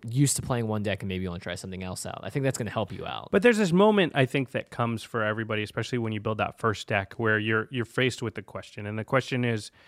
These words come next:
Speaker 2: "I have a limited amount of money to invest in this hobby,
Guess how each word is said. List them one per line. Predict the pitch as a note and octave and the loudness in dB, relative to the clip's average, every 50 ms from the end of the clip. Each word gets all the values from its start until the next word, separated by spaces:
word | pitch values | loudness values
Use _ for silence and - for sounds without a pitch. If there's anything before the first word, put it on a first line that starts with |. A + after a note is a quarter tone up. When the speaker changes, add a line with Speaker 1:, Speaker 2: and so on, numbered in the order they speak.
| _ _ _ _ _ _ _ _ _ _ _ - _ _ _ _ _ _ _ _ _ - _ | _ _ _ _ _ _ _ _ _ _ _ -20 _ _ _ _ _ _ _ _ _ -4 _
Speaker 2:
"I | C3 A#2 | 2 6
have | C3 C#3 D3+ D3+ | 8 8 8 8
a | E3+ E3 | 6 6
limited | D3+ C#3 C3+ C#3 C#3 D3 D3 C#3+ | 6 4 4 4 4 4 4 4
amount | D3+ D3 C#3+ C3 C3+ C#3 | 4 4 4 4 4 4
of | C3+ B2+ | 2 0
money | A#2 G#2 G2+ G#2 G#2 G#2 G#2 G#2 | -2 -2 -2 0 0 -2 -4 -6
to | - - - A2+ G#2+ G#2 G#2 G#2 G2+ G2+ - - _ _ _ _ _ | -6 -6 -6 -4 -4 -2 -2 -4 -4 -6 -8 -10 _ _ _ _ _
invest | C3+ A#2+ G#2+ A2 G#2+ G2+ - | -2 0 2 2 0 0 0
in | B2+ B2+ | 0 0
this | B2 A2+ | 0 -2
hobby, | - - G2+ F#2+ F#2 G#2 G2+ G#2+ A#2 | 0 2 2 2 2 0 -4 -8 -8